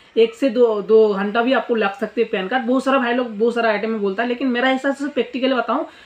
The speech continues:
एक घंटा से आपको ऊपर लगता है ये पैन कार्ड मिलने का, ठीक है, एक घंटा से ऊपर लगता है। बोलो तो एक घंटा से ऊपर लगता तो कोई problem नहीं है, लेकिन अगर मान के चलो ये पैन कार्ड आपको एक घंटा में मिल जाता है तो आपका बहुत बड़ा फ़ायदा होगा। और कोई भी जगह में मान के चलो आप काम करने के लिए लगाएगा पैन कार्ड को, मान के चलो अभी तो,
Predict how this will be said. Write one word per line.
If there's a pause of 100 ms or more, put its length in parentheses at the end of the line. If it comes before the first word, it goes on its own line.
(100)
एक
घंटा
से
आपको
ऊपर
लगता
है
ये
पैन
कार्ड
मिलने
का,
ठीक
है, (320)
एक
घंटा
से
ऊपर
लगता
है।
बोलो
तो
एक
घंटा
से (360)
ऊपर
लगता
तो
कोई
problem
नहीं
है, (320)
लेकिन (120)
अगर
मान
के
चलो
ये
पैन
कार्ड
आपको
एक
घंटा
में
मिल
जाता
है
तो
आपका
बहुत
बड़ा
फ़ायदा
होगा। (300)
और
कोई
भी
जगह
में
मान
के
चलो
आप
काम
करने
के
लिए
लगाएगा
पैन
कार्ड
को,
मान
के
चलो
अभी
तो,